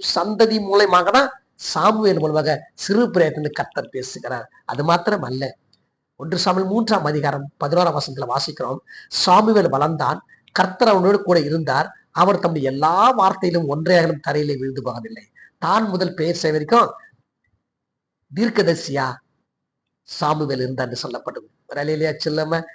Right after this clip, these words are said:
தேவனுக்கு பிரியமான சொந்த ஜனங்களே, நம்முடைய வாழ்க்கையில நம்மளை யாரும் கேட்கல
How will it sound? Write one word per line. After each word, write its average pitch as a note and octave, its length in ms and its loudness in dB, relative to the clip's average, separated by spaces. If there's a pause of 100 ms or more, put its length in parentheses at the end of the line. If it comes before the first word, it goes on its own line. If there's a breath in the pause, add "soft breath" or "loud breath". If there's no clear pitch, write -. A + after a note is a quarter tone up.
(180 loud breath)
தேவனுக்கு D3 360 0
பிரியமான E3 520 -2
சொந்த C3+ 320 -8 (100)
ஜனங்களே, A#2 260 -12 (320 loud breath)
நம்முடைய F3+ 440 -2
வாழ்க்கையில B2 520 -10 (640)
நம்மளை F#3 200 -2
யாரும் F#3+ 340 2
கேட்கல C#3+ 580 0